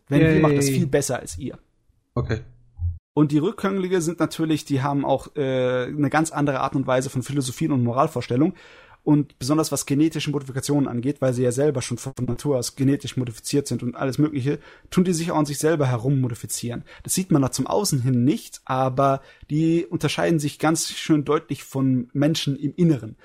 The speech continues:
Speaker 1: Von außen sind's eigentlich auch nur wie Kerle oder Mädels aus, nur mit blauem Haar. Das ist nämlich der einzige Unterschied. Bis auf die königliche Familie von den, äh, Invasoren, den Aab, so nennen die sich, äh, die haben Elfenohren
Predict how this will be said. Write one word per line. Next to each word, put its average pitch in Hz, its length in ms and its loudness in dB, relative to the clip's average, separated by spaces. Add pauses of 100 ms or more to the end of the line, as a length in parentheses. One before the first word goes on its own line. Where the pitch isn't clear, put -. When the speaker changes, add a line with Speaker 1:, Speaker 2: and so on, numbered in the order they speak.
(140)
Speaker 1:
Von - 140 -8
außen - 300 0
sind's 185 220 -2
eigentlich 175 240 -2
auch 165 180 0
nur 190 200 0
wie 147 80 -4
Kerle 185 340 0
oder 135 240 2 (160)
Mädels 170 320 0
aus, 180 480 -2
nur 160 80 6
mit 160 140 2
blauem 139 320 2
Haar. 113 220 -10 (160)
Das 131 120 -12
ist 139 140 -10
nämlich 143 140 0
der - 120 -4
einzige 135 260 -4
Unterschied. 123 440 -4 (580)
Bis - 240 2
auf 156 380 0
die 143 340 0
königliche 190 600 0
Familie 151 580 0
von 131 240 -2
den, 123 340 0
äh, 123 440 -4
Invasoren, 127 680 2
den 123 240 0
Aab, 127 400 -2 (260)
so - 160 -2
nennen 131 220 4
die 131 120 2
sich, 156 280 -4 (960)
äh, 156 320 8
die 151 280 -4
haben 156 240 -2
Elfenohren - 520 -4